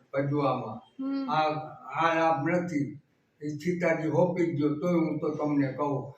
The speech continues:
Speaker 1: અને મને લત મારી ને મારો મોટો ભાઈ હો ને, માવતર દેખાણે ગણાય, ભલે મને રત મારી,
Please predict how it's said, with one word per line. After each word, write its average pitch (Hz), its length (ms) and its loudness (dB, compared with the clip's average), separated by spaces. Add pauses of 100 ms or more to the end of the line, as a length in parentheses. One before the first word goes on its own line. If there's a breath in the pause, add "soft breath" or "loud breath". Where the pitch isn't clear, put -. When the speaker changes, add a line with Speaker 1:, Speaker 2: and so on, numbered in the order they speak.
(140 loud breath)
Speaker 1:
અને 151 160 0
મને 147 340 2
લત 151 300 0
મારી 175 460 2
ને 160 60 2
મારો 151 360 2
મોટો 160 380 2
ભાઈ 160 300 4
હો 180 120 6
ને, 165 280 0 (220 loud breath)
માવતર 165 460 2
દેખાણે 147 600 -2
ગણાય, 151 420 -2 (300 soft breath)
ભલે 170 180 6
મને 143 360 4
રત 147 300 0
મારી, 131 540 -2